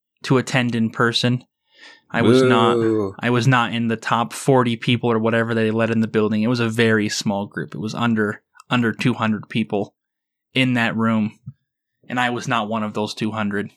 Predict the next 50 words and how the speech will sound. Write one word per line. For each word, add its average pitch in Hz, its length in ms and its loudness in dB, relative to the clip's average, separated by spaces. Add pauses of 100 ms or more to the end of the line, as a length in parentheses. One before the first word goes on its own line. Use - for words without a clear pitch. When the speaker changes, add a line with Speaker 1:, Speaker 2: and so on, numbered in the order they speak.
(140)
Speaker 2:
One 107 320 4
day 85 160 4
you'll 76 140 -2
be 80 160 0
that 76 200 0
special, - 420 -4
Brad. 69 360 -4 (360)
Speaker 1:
<laughs> - 240 -6 (680)
Oh, 143 80 4
I'm 196 180 8
that 160 220 2
special 123 400 0
now. 113 480 0 (240)
Speaker 2:
<laughs> - 240 -20 (440)
Speaker 1:
Just, 143 320 0
just 131 220 2
not 120 280 2
to 113 180 -6
them. 113 340 -2 (480)
Speaker 2:
I 110 60 2
know 127 120 4
that's 117 220 2
what 104 120 4
most 113 280 4
people 95 160 6
aspire, 87 580 0
to - 220 -6
be 85 260 -2
an 78 240 -6
audience 82 520 -2
member 78 340 0
at 73 60 -2
a 76 80 -2
vice 76 280 0
presidential - 560 -6
debate. 71 460 -6
That's 92 240 -4
really 101 240 0
the 82 120 0
Speaker 1:
That, 139 100 2
Speaker 2:
measure 78 360 -4
of 69 120 -8
success. - 380 0
Speaker 1:
that's - 100 -6
how 135 100 2
you 120 220 -4
know 113 180 -2
you've 107 240 -2
made 104 240 -2
it. 90 160 -6